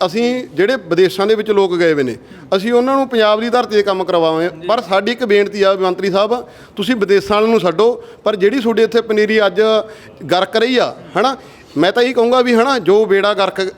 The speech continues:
Speaker 1: ਰਿਹਾ ਇਸ ਮਹਿਕਮੇ ਦੇ, ਮੰਨ ਲਓ ਅੰਦਰ, ਅ, ਰਹਿ ਕੇ ਕੁਛ ਵੀ, ਹਾਂ, ਨੁਕਸਾਨ, ਵਿੱਤੀ ਨੁਕਸਾਨ ਹੋ ਰਿਹਾ, ਵੀ ਤੁਸੀਂ ਉਹ ਚੀਜ਼ ਨੂੰ ਸੰਭਾਲੋ, ਨਾ ਕਿ ਤੁਸੀਂ ਜਿਹੜੇ ਬਾਹਰ ਬੈਠੇ ਨੇਗੇ, ਉਹਨਾਂ ਦੇ ਜੋ ਵੀ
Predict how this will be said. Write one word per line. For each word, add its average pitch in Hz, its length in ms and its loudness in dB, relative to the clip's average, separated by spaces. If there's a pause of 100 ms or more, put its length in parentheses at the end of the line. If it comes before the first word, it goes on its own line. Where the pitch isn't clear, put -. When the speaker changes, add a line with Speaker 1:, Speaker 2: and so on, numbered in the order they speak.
Speaker 1:
ਰਿਹਾ 185 320 0
ਇਸ 190 200 0
ਮਹਿਕਮੇ 190 460 0
ਦੇ, 220 160 2 (840)
ਮੰਨ 175 160 0
ਲਓ 202 120 0
ਅੰਦਰ, 190 280 -2
ਅ, 165 520 -2
ਰਹਿ 180 160 2
ਕੇ 233 280 0 (320)
ਕੁਛ 202 180 -2
ਵੀ, 254 280 0
ਹਾਂ, 190 260 0
ਨੁਕਸਾਨ, 190 380 -2
ਵਿੱਤੀ 196 260 -4
ਨੁਕਸਾਨ 196 340 0
ਹੋ 190 200 2
ਰਿਹਾ, 190 260 0 (280)
ਵੀ 226 100 -2
ਤੁਸੀਂ 233 260 -2
ਉਹ 226 160 4
ਚੀਜ਼ 220 200 -4
ਨੂੰ 220 120 0
ਸੰਭਾਲੋ, 220 520 0 (200)
ਨਾ 190 180 0
ਕਿ 208 100 -2
ਤੁਸੀਂ 208 220 -4
ਜਿਹੜੇ 220 180 0
ਬਾਹਰ 185 300 0
ਬੈਠੇ 214 240 -2
ਨੇਗੇ, 208 200 2
ਉਹਨਾਂ 208 380 0
ਦੇ 240 100 2
ਜੋ 190 200 4
ਵੀ 240 160 0